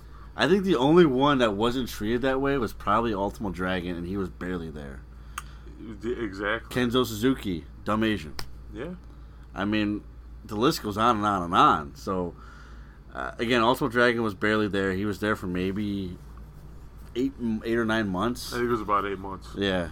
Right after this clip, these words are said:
Speaker 1: and then he left, and, uh, you know, thankfully he left. But that's, that's what Kota Ibushi would have been. You know, as great as he was in the Cruiserweight Classic,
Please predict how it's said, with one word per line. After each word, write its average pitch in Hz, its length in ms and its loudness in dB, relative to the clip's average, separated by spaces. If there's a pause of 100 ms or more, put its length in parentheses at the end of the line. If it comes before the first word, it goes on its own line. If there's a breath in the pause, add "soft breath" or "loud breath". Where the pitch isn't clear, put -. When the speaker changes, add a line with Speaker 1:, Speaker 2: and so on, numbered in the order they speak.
(160)
Speaker 1:
and 92 100 -4
then 95 120 0
he 98 120 0
left, 107 480 2
and, 90 260 -2
uh, 85 340 -4 (260)
you 95 100 -4
know, 85 80 -8
thankfully 101 440 -2
he 104 60 0
left. 107 460 2 (800 loud breath)
But 104 160 0
that's, - 420 2 (680)
that's 110 220 -2
what 113 120 -6
Kota 113 280 4
Ibushi 113 320 0
would 110 80 2
have 104 80 -2
been. 139 300 2 (1000 loud breath)
You 92 80 -2
know, 98 180 2
as 104 360 0
great 113 240 2
as 113 100 0
he 120 40 2
was 117 320 4
in 117 60 -4
the 107 80 -2
Cruiserweight 113 400 -2
Classic, 120 480 2